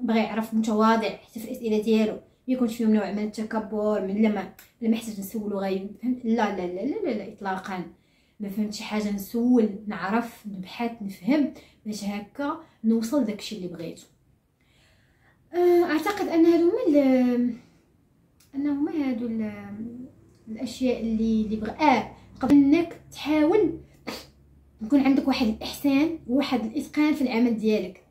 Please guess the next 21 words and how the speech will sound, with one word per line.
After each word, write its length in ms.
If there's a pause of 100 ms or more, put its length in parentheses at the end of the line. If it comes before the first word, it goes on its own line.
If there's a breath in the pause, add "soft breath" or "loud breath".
(480 soft breath)
بغيت 320
أدي 280
واحد 200
الحاجة 300
نأديها 480
كما 240
ينبغي، 360
حتى 240
في 60
القراية. 360
بغيت 180
نقرا، 400 (260 loud breath)
نقرا 680
بقراية 560
بأساليب 760
وتقنيات 720
زوينة 480
ومزيانة 580
ونخدم 360
على 260
راسي، 340